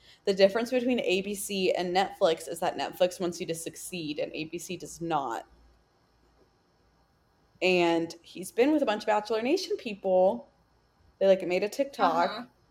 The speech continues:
Speaker 1: and they're all in Miami. So I wonder if they're filming something in Miami
Speaker 2: I wonder
Speaker 1: with
Speaker 2: if that's even,
Speaker 1: Netflix.
Speaker 2: like, is that even allowed?
Speaker 1: I don't know if that's allowed.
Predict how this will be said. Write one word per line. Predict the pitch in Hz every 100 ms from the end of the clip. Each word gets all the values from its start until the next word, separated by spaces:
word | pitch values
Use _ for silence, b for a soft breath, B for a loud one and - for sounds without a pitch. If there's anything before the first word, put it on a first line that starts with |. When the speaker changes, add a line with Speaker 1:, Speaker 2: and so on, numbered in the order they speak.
| -
Speaker 1:
and | 185
they're | 175
all | 180 180
in | 185
Miami. | 185 196 214 220 156 156 190 - _ _ _ _ _ _ _ _ _
So | - - 175
I | 160
wonder | 160 170 190
if |
they're | 190 180
filming | - 170 220 147
something | - - - - 196 190 _ _ _ _ _ _ _ _ _
in | 190 170
Miami | 151 151 - 262
Speaker 2:
I |
wonder | 285 359
Speaker 1:
with | 339
Speaker 2:
if | 339
that's | 370 - -
even, | 254 247
Speaker 1:
Netflix. | 220
Speaker 2:
like, | 131 139 _ -
is | 247 247
that | 247
even | 285 285
allowed? | 247 - 50 - - 285 359 - _ _ _ _ _ _ _ _ _ _ _ _ _ _ _ _ _ _ _ _ _ _ _ - b b b
Speaker 1:
I | 220
don't | 294 247
know | 202
if | 196
that's | 196 185 214
allowed. | 208 151 180